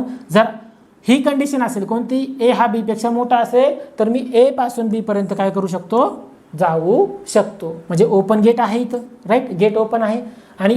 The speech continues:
इथं मी B पासून A पर्यंत जाऊ शकतो. इथं मी B पासून A पर्यंत जाऊ शकतो कारण इथं माझ्यासाठी ओपन गेट आहे.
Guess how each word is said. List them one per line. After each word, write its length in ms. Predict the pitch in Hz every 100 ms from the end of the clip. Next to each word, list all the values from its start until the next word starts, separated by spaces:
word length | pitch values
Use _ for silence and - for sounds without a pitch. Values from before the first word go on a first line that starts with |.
| 233
इथं 360 | 226 262 294 302 -
मी 60 | 214 180
B 120 | 240 262
पासून 340 | 254 254 302 302
A 200 | 233 254
पर्यंत 340 | 254 247 233
जाऊ 220 | 208 180
शकतो. 320 | 165 - - -
इथं 220 | 185 202
मी 120 | 196 185
B 140 | 202 196
पासून 340 | 175 233 302 -
A 140 | 208 208
पर्यंत 320 | 202 190 170
जाऊ 200 | 165 160
शकतो 320 | - 170 - - - -
कारण 200 | 180 196
इथं 260 | 208 226 269
माझ्यासाठी 380 | 254 220 202 208
ओपन 220 | 175 170
गेट 200 | 160 165
आहे. 160 | 151